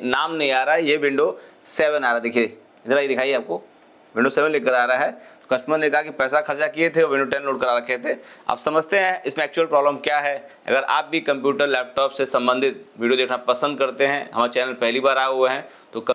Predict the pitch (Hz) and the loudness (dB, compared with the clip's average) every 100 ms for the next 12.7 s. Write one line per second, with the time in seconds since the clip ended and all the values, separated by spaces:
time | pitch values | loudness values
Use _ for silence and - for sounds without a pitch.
0 | - - 123 135 139 139 139 131 131 120 | -2 2 2 2 -2 0 2 4 2 0
1 | 131 160 - - - 139 131 151 139 123 | 0 0 -8 -20 -4 -2 0 -2 -2 -2
2 | 123 110 110 117 131 147 147 151 151 165 | -2 0 0 2 2 0 -2 -2 0 0
3 | 165 151 165 170 160 156 156 170 165 - | 0 0 0 0 0 0 2 0 -2 -14
4 | - 131 147 143 151 170 165 143 156 147 | -10 -2 0 0 -2 -2 0 0 2 -2
5 | 151 143 147 131 127 135 135 131 120 120 | -4 -4 -2 -2 -2 -2 -4 -4 -2 -2
6 | 127 123 117 - 131 120 131 151 135 120 | 0 -2 -4 0 0 2 0 0 -2 -4
7 | - 123 131 127 131 147 160 143 107 117 | -10 -4 -2 0 -2 -2 0 2 2 2
8 | - 139 - 120 104 110 110 107 - - | 0 0 0 -2 0 2 2 0 -6 -10
9 | - 180 196 196 226 - - - 147 190 | 0 2 2 2 0 -2 -12 -4 -2 2
10 | 185 190 208 185 160 165 160 190 180 180 | 2 2 0 -2 0 0 0 0 -2 0
11 | 185 185 - - 185 175 160 170 160 156 | 0 -2 -2 0 2 2 0 0 -2 -2
12 | - 123 113 110 120 120 123 | 0 0 2 2 2 2 0